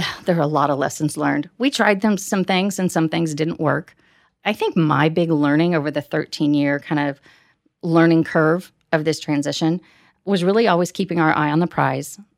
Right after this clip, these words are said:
having an amazing team that really gets what we're trying to do, taking things in small chunks. You can't always, you know, Cisco Live as it is now is a huge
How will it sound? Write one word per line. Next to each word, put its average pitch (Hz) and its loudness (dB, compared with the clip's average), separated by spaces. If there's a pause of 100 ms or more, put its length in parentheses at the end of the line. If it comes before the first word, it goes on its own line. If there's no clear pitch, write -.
(200)
having 190 0
an 208 2
amazing 160 2
team 143 -2 (480)
that 156 0
really 165 0
gets - -4
what - -4
we're 165 0
trying 147 0
to 175 -8
do, 135 -2 (760)
taking 247 4
things 185 2 (380)
in 190 4
small 160 0
chunks. - -8 (480)
You 180 0
can't 190 0
always, 160 4
you - 2
know, 160 4
Cisco 220 2
Live 151 0
as 151 0
it 156 0
is 143 -4
now 147 2
is 156 0
a 151 2
huge 147 -2